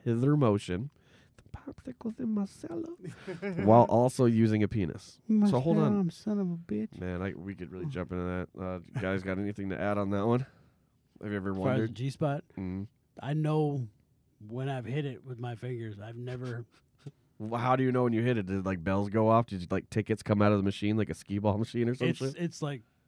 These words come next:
Speaker 2: y'all ever seen that movie? God, what am I thinking? What's the name of the movie? I'm
Speaker 1: Great
Speaker 2: thinking.
Speaker 1: description. I love it when
Speaker 2: I
Speaker 1: people say
Speaker 2: know,
Speaker 1: that
Speaker 2: dude.
Speaker 1: shit. You ever
Speaker 2: Right?
Speaker 1: seen that one guy who's, like,
Speaker 2: You see
Speaker 1: kinda
Speaker 2: that
Speaker 1: tall,
Speaker 2: one guy?
Speaker 1: kinda short, wears
Speaker 2: At
Speaker 1: t-shirts?
Speaker 2: band camp? No, um,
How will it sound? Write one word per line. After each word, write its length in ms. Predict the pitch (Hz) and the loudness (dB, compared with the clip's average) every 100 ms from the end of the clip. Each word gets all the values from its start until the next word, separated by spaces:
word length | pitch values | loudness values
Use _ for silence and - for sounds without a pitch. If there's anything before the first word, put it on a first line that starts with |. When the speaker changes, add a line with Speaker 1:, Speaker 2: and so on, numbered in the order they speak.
| _ _ _ _ _ _ _ _ _ 147 | _ _ _ _ _ _ _ _ _ -10
Speaker 2:
y'all 340 | 147 196 196 170 | -4 -2 -2 -2
ever 160 | 151 | -4
seen 260 | 127 175 160 | -4 -2 0
that 160 | 156 | 0
movie? 480 | 147 160 147 151 135 - _ - | -2 -2 -2 -4 -6 -12 _ -20
God, 340 | 120 117 101 | -16 -16 -16
what 80 | 104 | -16
am 100 | 117 | -14
I 80 | 110 | -14
thinking? 340 | - 113 113 107 | -14 -16 -16 -16
What's 200 | 123 - | -16 -14
the 80 | 110 | -16
name 120 | 107 | -14
of 40 | 104 | -16
the 60 | |
movie? 200 | 104 101 | -16 -10
I'm 40 | 98 | 0
Speaker 1:
Great 140 | 101 | 2
Speaker 2:
thinking. 140 | 87 90 | 2 -2
Speaker 1:
description. 420 | - 92 - 92 | -4 -4 -2 -4
I 40 | |
love 220 | 90 90 82 | -2 -2 -2
it 40 | |
when 100 | 82 98 | -4 -4
Speaker 2:
I 40 | |
Speaker 1:
people 140 | 110 | -4
say 140 | 82 87 | -2 0
Speaker 2:
know, 60 | 87 | 0
Speaker 1:
that 140 | 80 | -2
Speaker 2:
dude. 80 | - | -4
Speaker 1:
shit. 160 | 87 117 - - - | -6 -6 -10 -12 0
You 100 | 196 | 0
ever 100 | 220 | 2
Speaker 2:
Right? 80 | 226 | 0
Speaker 1:
seen 140 | 240 | 2
that 160 | 220 190 | 2 4
one 180 | 180 180 | 4 2
guy 240 | 175 175 | 0 0
who's, 280 | 156 139 160 | -2 -2 -2
like, 120 | 147 | -2
Speaker 2:
You 40 | 143 | 2
see 60 | 170 | 4
Speaker 1:
kinda 140 | 196 | 6
Speaker 2:
that 40 | 170 | 8
Speaker 1:
tall, 120 | 151 | 8
Speaker 2:
one 120 | 190 190 | 8 6
guy? 480 | 185 190 190 185 151 | 4 4 4 2 4
Speaker 1:
kinda 180 | 147 131 | 2 2
short, 360 | - 143 139 123 | 0 0 0 0
wears 200 | 120 - | 0 0
Speaker 2:
At 40 | |
Speaker 1:
t-shirts? 460 | 139 135 147 143 147 | -2 -2 0 -2 0
Speaker 2:
band 280 | 165 170 - | 2 2 2
camp? 320 | 160 165 165 _ _ - _ _ _ _ _ 226 | 2 2 -2 _ _ -18 _ _ _ _ _ -12
No, 380 | 233 214 160 143 | -8 -8 -10 -8
um, 340 | 160 156 | -6 -6